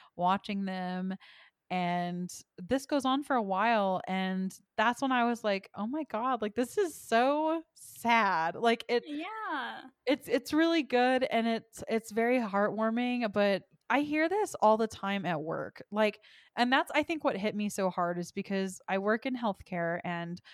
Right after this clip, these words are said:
Speaker 1: and you've seen this too, but I work in the clinic a lot. And so I go into exams with the doctors a lot.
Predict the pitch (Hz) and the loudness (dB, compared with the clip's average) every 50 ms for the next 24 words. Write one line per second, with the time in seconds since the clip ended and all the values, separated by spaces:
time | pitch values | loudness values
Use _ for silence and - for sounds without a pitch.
0 | - - - - - - _ _ _ _ _ _ _ _ - - - _ - 208 | -20 -20 -20 -20 -20 -20 _ _ _ _ _ _ _ _ -14 -14 -14 _ -2 0
1 | 214 214 214 233 302 349 - - 240 214 202 196 190 - - - - - 233 226 | 2 2 4 2 2 2 0 0 -2 0 0 -2 -4 -6 -8 -8 -4 0 2 2
2 | 202 185 185 180 180 170 185 185 208 - - 190 208 220 247 240 233 240 220 202 | 4 4 4 2 2 2 2 2 2 2 2 2 2 4 4 2 0 0 -4 -6
3 | 185 - - - - 240 254 254 226 190 165 - - - - _ - 190 185 180 | -6 -8 -10 -8 -6 -4 -2 0 0 -2 -2 -6 -12 -20 -12 _ -4 -4 -4 -2
4 | 180 190 190 190 180 165 - 208 - - 180 180 185 175 - - 180 175 175 175 | 0 2 2 2 2 2 0 -2 -4 -4 -4 -4 -4 -4 -4 -2 0 0 2 0
5 | 175 - - - 180 185 185 190 196 196 190 185 185 - - 185 175 175 170 170 | 0 0 -2 -2 -2 -2 -2 -2 -2 0 0 -2 -2 -4 -4 -4 -4 -4 -4 -6
6 | 175 170 170 170 170 175 165 - 175 - 175 175 196 226 285 - - 247 196 170 | -6 -6 -4 -4 -4 -6 -6 -6 -8 -6 -4 0 0 0 0 0 0 -2 0 0
7 | 165 160 165 170 165 170 175 147 | -2 -2 -2 -2 0 0 -2 -4